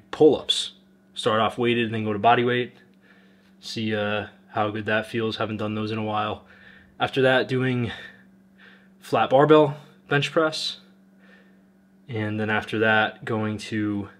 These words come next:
finish back with behind the neck lat pull downs. And gonna finish chest with weighted dips, of course. And that'll probably be the workout. If I do this quick, I'll do a set of pullovers.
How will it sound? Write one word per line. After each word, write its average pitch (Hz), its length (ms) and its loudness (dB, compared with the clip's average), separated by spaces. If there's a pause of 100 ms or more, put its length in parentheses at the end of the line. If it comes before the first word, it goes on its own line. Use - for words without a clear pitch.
(580)
finish 113 420 -4
back 107 480 0 (160)
with 110 400 -4 (100)
behind 113 380 -4
the 107 60 -4
neck 107 240 -8
lat 101 160 -8
pull 135 140 2
downs. 139 420 0 (880)
And 110 240 -4
gonna 117 160 -2
finish - 340 -8
chest - 640 0
with 113 480 -2
weighted 107 380 -2
dips, 95 240 -2
of - 120 -18
course. - 520 -10 (840)
And 107 180 -6
that'll 113 180 -2
probably 131 340 -4
be 135 120 -4
the 113 120 -2
workout. 151 520 0 (380)
If 110 180 -12
I 107 120 -2
do 113 160 -6
this 113 160 -4
quick, - 380 -2 (640)
I'll 113 80 -8
do 107 140 -4
a 104 40 -8
set - 140 -8
of 101 120 -12
pullovers. 127 640 -6